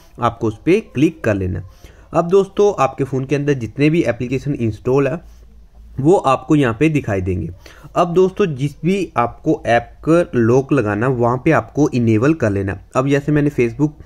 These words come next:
फाइल Flipkart पे यहाँ पे इनेबल कर रहा हूँ, तो वही एप्लीकेशन पे लॉक लग जाएगा, चाहे आपने फेस लॉक लगा रखा, थंब इम्प्रेशन आपने लिगा-, लगा रखा है यहाँ पे फिंगरप्रिंट, तो वो आपका यहाँ पे इनेबल हो जाएगा। आपको दोस्तों करना क्या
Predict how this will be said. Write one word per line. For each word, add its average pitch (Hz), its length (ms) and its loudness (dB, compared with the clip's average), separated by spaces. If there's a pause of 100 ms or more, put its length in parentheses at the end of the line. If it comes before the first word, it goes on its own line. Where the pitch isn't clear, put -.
(460)
फाइल 131 380 2 (580)
Flipkart 151 520 0
पे 165 80 2
यहाँ 131 220 2
पे 127 140 0
इनेबल 113 300 2
कर 113 180 0
रहा 135 100 0
हूँ, 151 140 -4 (160)
तो 147 80 2
वही 180 500 2
एप्लीकेशन 127 580 -6
पे 165 160 2
लॉक 131 420 0
लग 107 240 0
जाएगा, 127 280 0
चाहे 123 240 2
आपने 120 260 -2
फेस 107 340 -8
लॉक 127 180 -4
लगा 120 260 -2
रखा, 123 280 -4 (500)
थंब 165 160 2
इम्प्रेशन 147 460 0
आपने 120 280 -2
लिगा-, 107 420 -2
लगा 113 280 0
रखा 139 200 -2
है 135 60 -2
यहाँ 131 120 -2
पे 120 100 -4
फिंगरप्रिंट, 123 580 -2 (320)
तो 139 100 2
वो 156 220 4
आपका 139 680 0
यहाँ 113 300 0
पे 147 60 0
इनेबल 113 440 0
हो 107 160 -6
जाएगा। 95 320 -6 (460)
आपको 147 340 0
दोस्तों 185 300 2
करना 127 360 0
क्या 147 240 0